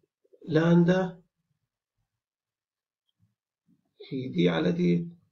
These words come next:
خمس ونص ضرب عشرة أس سالب اثناش في خمسة وثلاثين سنتي على اثنين ضرب عشرة أس سالب أربعة سنتي. لا داعي للتحويل لأنه سنتي مع سنتي سيذهب.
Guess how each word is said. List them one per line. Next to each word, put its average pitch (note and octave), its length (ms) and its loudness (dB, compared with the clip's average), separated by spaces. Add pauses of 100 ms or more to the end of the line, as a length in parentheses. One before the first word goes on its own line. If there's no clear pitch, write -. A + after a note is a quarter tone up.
(3250)
خمس - 460 -6
ونص E3 560 -6
ضرب - 280 -12
عشرة E3 340 -4
أس E3 60 -2
سالب D#3+ 460 -4
اثناش D#3+ 560 -4 (840)
في D#3 140 -8
خمسة - 340 -2
وثلاثين D#3+ 520 0
سنتي D3+ 720 -4 (1000)
على D#3 180 -8
اثنين C#3+ 560 -4
ضرب C#3+ 300 -10 (260)
عشرة E3+ 320 -10
أس E3+ 60 -10
سالب D#3 400 -6
أربعة D3+ 360 -8
سنتي. C#3+ 500 -6
لا D3 140 -2
داعي C#3 220 -6
للتحويل - 500 -6
لأنه D3 200 -4
سنتي C#3+ 380 -8
مع - 100 -8
سنتي C3+ 320 -8
سيذهب. D3+ 640 -8